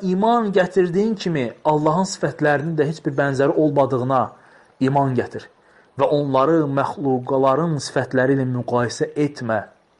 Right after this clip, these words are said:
Kim Allahın zatı ilə sifətləri arasında sərhəd qoymağa çalışarsa, artıq özünə zidd getmiş olar. Allahu Akbar.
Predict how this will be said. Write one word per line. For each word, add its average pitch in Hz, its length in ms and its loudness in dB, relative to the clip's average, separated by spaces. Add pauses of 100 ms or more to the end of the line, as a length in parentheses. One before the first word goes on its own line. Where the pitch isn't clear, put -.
(800)
Kim 196 240 0
Allahın 127 720 2
zatı 131 480 0
ilə 123 260 0
sifətləri 127 480 -2
arasında 123 480 0
sərhəd 123 480 -2
qoymağa 123 460 2
çalışarsa, 127 640 2 (920)
artıq 117 460 -4
özünə 110 360 -4
zidd 104 360 -10
getmiş - 640 -14
olar. - 160 -16 (240)
Allahu 98 420 -6
Akbar. - 300 -18